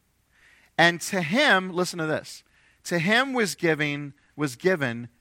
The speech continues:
dominion and glory and a kingdom that all peoples, nations, and languages should serve him.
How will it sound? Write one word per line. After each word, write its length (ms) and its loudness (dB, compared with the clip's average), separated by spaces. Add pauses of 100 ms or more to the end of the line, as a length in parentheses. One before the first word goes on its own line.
dominion 840 0 (640)
and 240 0
glory 720 2 (640)
and 160 6
a 60 0
kingdom 720 -2 (640)
that 420 8 (420)
all 300 12
peoples, 880 -2 (640)
nations, 1000 -4 (480)
and 220 4
languages 960 2 (680)
should 300 -6
serve 340 4
him. 400 2